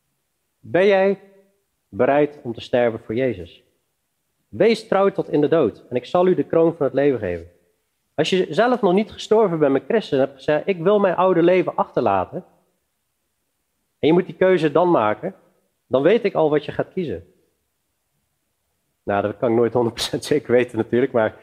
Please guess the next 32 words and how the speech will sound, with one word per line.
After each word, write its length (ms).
dan 100
vermoed 300
ik 80
dat. 220
Maar 420
hier 40
staat 220
echt 220
een 100
oproep. 400
Kun 100
je 60
je 60
voorstellen 480
dat 320
de 60
Heer 260
ons 160
op 60
een 80
gegeven 200
moment 160
duidelijk 320
gaat 140
maken: 280
"Let 180
op 140
jongens, 200
er 60
gaat 280
vervolging 480
komen 380